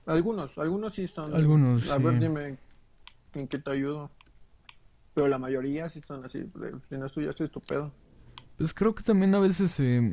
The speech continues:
Speaker 2: como que se quiere in-, inculcar esto de
Speaker 1: De ser autodidactas, ¿no?
Speaker 2: Exacto. De que cada quien haga, si quieres estudiar, adelante, y si no, pues a ver cómo le haces, papito.
Speaker 1: Ajá.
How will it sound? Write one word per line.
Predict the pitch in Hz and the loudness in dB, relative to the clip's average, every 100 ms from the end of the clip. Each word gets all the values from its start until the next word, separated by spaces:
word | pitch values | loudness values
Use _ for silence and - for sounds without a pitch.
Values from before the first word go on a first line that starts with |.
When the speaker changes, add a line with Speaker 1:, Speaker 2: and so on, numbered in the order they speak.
| 80 110 - - | -2 -12 -18 -18
Speaker 2:
como | - 139 123 | 0 0 0
que | - 131 | 0 0
se | 120 95 | 2 0
quiere | - 143 | 0 2
in-, | 165 143 | 4 2
inculcar | 143 131 123 123 131 | 0 0 -2 0 0
esto | 143 135 - | 0 0 -2
de | 147 131 123 117 - - - _ - - - - - - - - - - - - | 0 2 2 0 -4 -20 -20 _ -20 -20 -20 -18 -20 -20 -20 -20 -20 -20 -16 -6
Speaker 1:
De | 139 | -4
ser | - 143 | 0 0
autodidactas, | 160 156 131 123 127 - 123 | 0 0 -2 -2 -6 -6 -8
¿no? | 123 135 185 - 330 | -8 -8 -10 -12 -6
Speaker 2:
Exacto. | 180 - 147 131 - 120 - - - - - - - - - - - - - - | -2 0 0 0 0 -2 -2 -12 -20 -20 -20 -20 -20 -20 -20 -20 -20 -20 -18 -8
De | 147 | -2
que | 151 | -2
cada | - - 170 | -2 2 2
quien | 156 160 151 | 4 4 4
haga, | 147 143 127 95 - - | 4 2 2 0 -6 -14
si | - | -4
quieres | 156 156 139 | 2 2 2
estudiar, | - 127 131 147 | -2 -2 2 2
adelante, | 143 123 139 160 185 | 2 2 0 0 0
y | 165 | -4
si | - | -2
no, | 135 175 165 - | -2 0 -2 -4
pues | 120 120 - | -6 -6 -4
a | |
ver | 131 131 | -4 -4
cómo | - 139 | -2 0
le | 135 | 0
haces, | 135 139 - | -2 -4 -6
papito. | 123 - 135 - 139 - - - - - - - | -8 -8 -8 -4 -6 -6 -20 -20 -20 -20 -20 -12
Speaker 1:
Ajá. | 156 131 160 | -10 -8 -6